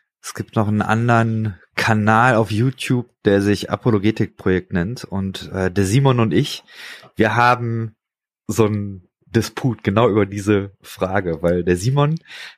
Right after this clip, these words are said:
der sagt eben, mein Glaube ist wahr. Und es ist eigentlich egal, ob der schön ist, der muss wahr sein. Und, äh, schöner Glauben sagt eben, lass uns mal bei der Schönheit anfangen.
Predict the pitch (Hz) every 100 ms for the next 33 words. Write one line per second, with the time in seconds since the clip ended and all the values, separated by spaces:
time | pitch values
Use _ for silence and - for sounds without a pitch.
0 | - 98 117 - 107 107 98 107 110 104
1 | 120 143 113 - 95 82 123 127 87 -
2 | _ _ _ - 98 117 120 110 110 113
3 | 135 110 104 - 123 127 120 110 107 92
4 | 90 104 107 82 76 76 - _ - -
5 | _ _ _ _ _ _ _ 339 - -
6 | 120 117 98 - - _ _ _ _ _
7 | - - 85 - 156 151 147 139 151 156
8 | 156 151 143 147 139 - _ _ _ 123
9 | 123 117 _ _ _ - 117 131 165 160
10 | 147 143 143 165 165 131 104 90 95 98
11 | 85